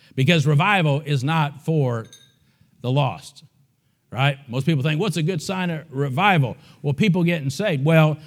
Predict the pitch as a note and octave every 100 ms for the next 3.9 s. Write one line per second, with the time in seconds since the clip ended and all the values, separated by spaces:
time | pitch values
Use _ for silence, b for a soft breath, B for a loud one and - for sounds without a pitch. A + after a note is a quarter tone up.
0 | B C3 D3 D#3+ E3+ D#3 C3+ G3+ E3+ C3+
1 | C3 C3+ B2+ - A#2 - D#3 D3 C3+ C3+
2 | C3+ G#2 G2 C#3 A#2+ E3 C#3+ B2 C3+ B2+
3 | B2 A2 G#2 - G3+ E3+ G#2 D#2